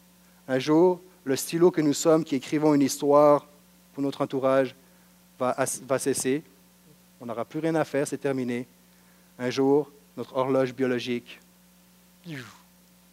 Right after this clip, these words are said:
va s'arrêter. Personne n'y échappe. Lise Dion a fait face aussi à un cancer, elle l'a combattu et depuis elle a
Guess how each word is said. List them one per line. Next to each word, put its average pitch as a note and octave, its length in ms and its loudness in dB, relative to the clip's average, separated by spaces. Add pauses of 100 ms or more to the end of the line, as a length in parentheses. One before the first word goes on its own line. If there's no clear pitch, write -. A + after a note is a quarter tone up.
(760)
va B2 100 -12
s'arrêter. G#2+ 380 -14 (2750)
Personne D#3+ 240 -2
n'y C#3+ 80 0
échappe. B2 240 -6 (500)
Lise C#3+ 220 -4
Dion F3 240 4
a D3+ 80 6
fait D3 240 4
face D#3+ 300 6
aussi D3+ 220 -2
à C#3+ 100 4
un C#3 40 2
cancer, E3 400 4
elle C#3 260 4
l'a C#3 100 4
combattu C#3 460 0
et D3 40 4
depuis C#3+ 240 0
elle C#3+ 80 6
a B2+ 140 4